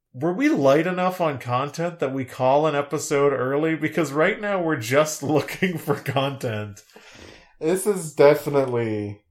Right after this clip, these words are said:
Speaker 2: uh,
Speaker 1: This is a low point for a creative careers.
Speaker 2: Well, I told you it was a weird week.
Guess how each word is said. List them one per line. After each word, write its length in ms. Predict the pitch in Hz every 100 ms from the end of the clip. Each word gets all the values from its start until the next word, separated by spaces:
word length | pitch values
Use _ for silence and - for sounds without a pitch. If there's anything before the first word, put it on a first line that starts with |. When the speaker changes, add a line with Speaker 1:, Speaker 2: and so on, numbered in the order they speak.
| _ _ -
Speaker 2:
uh, 100 | 117
Speaker 1:
This 220 | 220 -
is 60 |
a 60 | 214
low 340 | 165 147 156
point 320 | 156 135 120 113
for 160 | 127
a 40 | 117
creative 480 | - 131 131 123 107
careers. 1000 | - 120 117 117 107 95 92 - - _
Speaker 2:
Well, 120 | 214 160
I 80 | 170
told 320 | - 254 294
you 100 | 127
it 40 | 113
was 100 | 120
a 60 |
weird 280 | 131 156 127
week. 360 | 131 110 101